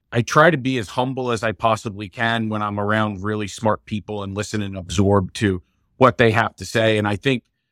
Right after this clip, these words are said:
not only Mara and, and Kim, but I've, I've got great people up and down the organization, whether it's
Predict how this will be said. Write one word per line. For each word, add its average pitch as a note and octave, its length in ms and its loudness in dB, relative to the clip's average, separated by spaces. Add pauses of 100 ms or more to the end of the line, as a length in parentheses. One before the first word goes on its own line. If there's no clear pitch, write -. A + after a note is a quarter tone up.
(180)
not C#3 220 4
only C#3 240 2
Mara A2+ 560 -2
and, G#2 320 -10
and G#2+ 300 -16
Kim, A2 320 -4
but A2 260 -2 (380)
I've, B2 220 0 (100)
I've C3+ 200 2
got C3+ 240 2
great B2+ 240 -10
people A#2+ 400 -6
up A2+ 140 -8
and A2 120 -8
down A#2 240 -6
the A#2 140 -8
organization, G2+ 920 -10
whether A2 320 4
it's G#2+ 160 -4